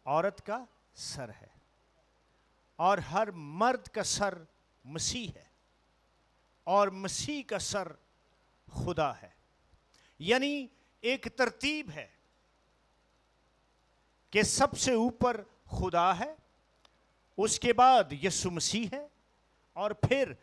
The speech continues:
उसके बाद शौहर है, उसके बाद बीवी है। कई दफ़ा बीवियां यहां से उठकर अपनी जगह से वो शौहर की जगह लेना चाहती हैं। ये एक गलत काम है।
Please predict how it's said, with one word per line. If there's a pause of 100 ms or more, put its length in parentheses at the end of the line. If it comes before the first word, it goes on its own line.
(220)
उसके
बाद
शौहर
है, (560)
उसके
बाद (320)
बीवी
है। (960)
कई
दफ़ा (560)
बीवियां
यहां
से
उठकर (340)
अपनी
जगह
से (840)
वो
शौहर
की
जगह
लेना
चाहती
हैं। (1900)
ये
एक (140)
गलत
काम
है।